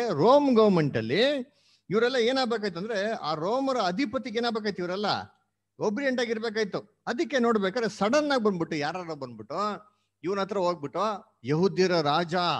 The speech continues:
ಎಲ್ಲಿ ಅಂತಂತ ಹೇಳಿದ್ರೆ ಇವ್ ಹೆಂಗಿರ್ತದೆ ಇವಾಗ ಅಲ್ವರ? ಯಾಕೆಂದ್ರೆ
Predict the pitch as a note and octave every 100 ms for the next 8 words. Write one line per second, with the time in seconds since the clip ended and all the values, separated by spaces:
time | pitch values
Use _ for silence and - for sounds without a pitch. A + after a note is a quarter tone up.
0 | - _ _ D3+ G3 G#3 G#3 E3 E3 D3+
1 | D3+ C#3+ B2+ A#2 C#3+ C#3 C#3+ C#3 D3 D3
2 | C3 A#2 A#2 A#2 B2 C#3+ _ _ _ _
3 | _ - A#2+ A#2+ A#2 C3+ G#3 G#3+ C#3+ C3+